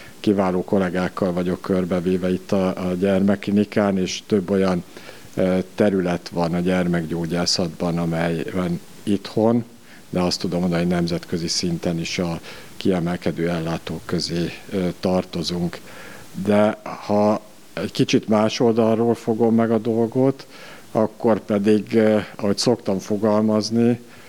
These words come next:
a, talán ez a bókai szellem, ami az itt dolgozókat, ö, jellemzi, és ami, én bízom benne, hogy, ö, kiemeli sok más, ö, intézmény közül a gyermekklinikát.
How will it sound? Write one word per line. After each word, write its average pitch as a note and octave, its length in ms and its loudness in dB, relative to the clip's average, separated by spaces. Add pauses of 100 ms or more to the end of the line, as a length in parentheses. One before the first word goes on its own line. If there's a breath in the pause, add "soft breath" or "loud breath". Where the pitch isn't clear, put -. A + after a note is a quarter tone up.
(160 loud breath)
a, G2 280 2 (380)
talán A2+ 300 4
ez G2 120 0
a G2+ 80 4
bókai F#2+ 460 0
szellem, D#2+ 600 -2 (280)
ami F#2 280 0
az F2+ 160 0
itt F#2 180 -2
dolgozókat, F2 920 -4
ö, F#2+ 140 2 (380 loud breath)
jellemzi, A2 920 4
és - 280 -4
ami, G2+ 420 4 (300 loud breath)
én G2 180 4
bízom F#2+ 420 2
benne, F#2 260 2
hogy, F2 260 0
ö, F#2 160 2 (460)
kiemeli E2+ 640 0 (520)
sok - 340 -4
más, - 440 -6
ö, F2+ 120 -2 (200)
intézmény F2 720 -4
közül F2+ 320 -4
a F2 40 -2
gyermekklinikát. - 1160 -4